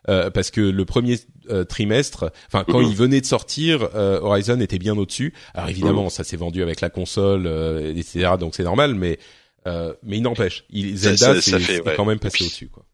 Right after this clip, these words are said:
Speaker 2: ça fait vachement plaisir, euh, que, qu'une nouvelle licence, hein, parce que Horizon, c'est le seul du classement, je crois, qui est une nouvelle licence, si je dis pas de bêtises.
Speaker 1: Bah, il y a
Speaker 2: Euh,
Speaker 1: For Honor, ouais.
Speaker 2: Ouais, For Honor, oui, bah, For Honor, voilà. Bah, ça fait quand même plaisir d'avoir For Honor et, euh, Horizon qui sont des nouvelles licences, euh, quoi qu'on pense des jeux, mais, euh, For, enfin, For Honor est loin d'être un mauvais jeu,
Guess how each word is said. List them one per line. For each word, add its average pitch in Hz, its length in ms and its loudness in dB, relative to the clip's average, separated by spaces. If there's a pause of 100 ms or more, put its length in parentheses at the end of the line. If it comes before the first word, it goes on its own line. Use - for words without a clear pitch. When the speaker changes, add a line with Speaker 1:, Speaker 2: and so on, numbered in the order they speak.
Speaker 2:
ça 98 120 -2
fait 95 80 -2
vachement 92 240 2
plaisir, 107 360 0
euh, 90 140 2
que, 78 440 -4
qu'une 85 200 -6
nouvelle 90 200 0
licence, 90 360 -2
hein, 90 40 2
parce 90 120 -4
que 73 320 -2
Horizon, 80 400 0
c'est - 140 -4
le 73 120 -4
seul 90 280 -2
du 80 80 -6
classement, - 360 -2
je - 60 -8
crois, - 140 -4
qui - 100 -6
est 82 60 0
une 76 60 -2
nouvelle 78 200 -2
licence, 80 360 -2
si 78 120 -2
je - 80 -4
dis - 60 -10
pas - 80 -2
de 76 60 -6
bêtises. 113 340 -2 (280)
Speaker 1:
Bah, 101 320 6
il 73 140 4
y - 20 6
a 73 120 4
Speaker 2:
Euh, - 60 4
Speaker 1:
For 113 200 4
Honor, 95 400 0
ouais. 78 140 -10 (420)
Speaker 2:
Ouais, 120 180 4
For 110 180 -2
Honor, 98 240 0
oui, 127 140 -2
bah, 95 120 0
For 127 140 2
Honor, 85 120 0
voilà. 80 180 -2 (140)
Bah, - 60 -2
ça - 100 -2
fait 175 80 2
quand 147 60 0
même 147 60 0
plaisir 143 180 2
d'avoir 95 220 0
For 131 200 -2
Honor 117 320 -2
et, 120 280 -2
euh, 90 180 0
Horizon 101 420 0
qui - 140 -8
sont - 140 -2
des 113 80 0
nouvelles 98 200 0
licences, 95 440 -4 (320)
euh, 85 120 -2
quoi 110 140 2
qu'on 110 120 0
pense 107 160 2
des 104 140 0
jeux, 120 160 0
mais, 85 180 0
euh, 78 460 -2
For, 76 240 -2
enfin, 80 260 0
For 85 200 2
Honor 98 260 4
est 76 80 -2
loin 82 240 2
d'être 85 220 -2
un 80 40 0
mauvais 76 220 0
jeu, 127 160 -2